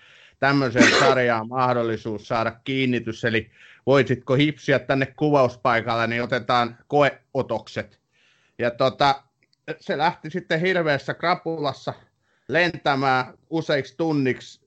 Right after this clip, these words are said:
ja tota, kuulemma se oli joku viisitoista sekuntia suurin piirtein, kun Sandra Oh ja Joe Comer oli jotain tiettyä kohtausta harjoitteli, niin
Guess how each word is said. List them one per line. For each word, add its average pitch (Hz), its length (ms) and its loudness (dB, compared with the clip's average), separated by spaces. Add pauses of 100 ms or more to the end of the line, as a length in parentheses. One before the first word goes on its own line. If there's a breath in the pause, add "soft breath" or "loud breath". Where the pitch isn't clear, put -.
(120)
ja 131 140 -4
tota, 135 580 -2
kuulemma 151 380 0
se 165 100 -6
oli 160 140 0
joku 165 280 0
viisitoista 151 760 -2 (100)
sekuntia 131 760 -2
suurin 131 400 0
piirtein, 123 480 -2
kun 127 280 -4 (280 soft breath)
Sandra 139 440 0
Oh 143 280 4
ja 131 140 0 (100)
Joe 147 280 2
Comer 135 540 2
oli 127 160 0
jotain 127 340 -4
tiettyä 139 360 -4
kohtausta 131 680 -2
harjoitteli, 123 680 0
niin 117 240 -8